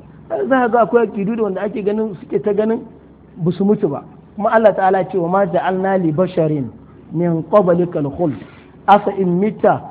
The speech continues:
fa humul khalidun. Kullu nafsin za'iqatul maut. Wa ma ja'alna li basharin min qablikal khuld." Da dai ba mu sanya ma wani mutum cewar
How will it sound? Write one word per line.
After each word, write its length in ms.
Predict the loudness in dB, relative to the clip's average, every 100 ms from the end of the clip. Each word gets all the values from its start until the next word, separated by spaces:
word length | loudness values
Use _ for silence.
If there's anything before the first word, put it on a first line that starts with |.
| -20 -10
fa 60 | -4
humul 260 | -2 -2
khalidun. 540 | 0 2 2 2 0 -4 -8 -10 -2
Kullu 300 | 0 0 0
nafsin 320 | -2 -2 -2
za'iqatul 400 | -2 -2 -6 -6
maut. 160 | -8 -10 -18 -2
Wa 120 | 0
ma 200 | 6 6 6
ja'alna 540 | 4 4 2 4 4
li 140 | 4 4
basharin 580 | 2 0 -2 -2 -4 -8 -16 -20 -18 -8
min 200 | -6 -2 2
qablikal 460 | 4 2 -2 -4 -4
khuld." 160 | -6 -4 -4
Da 80 | 4
dai 140 | 6 6
ba 100 | 4
mu 120 | 0
sanya 420 | 0 0 4 6
ma 100 | 6
wani 280 | 6 8 6
mutum 420 | 6 4 2 0 0 -10 -20 -2
cewar 280 | 4 6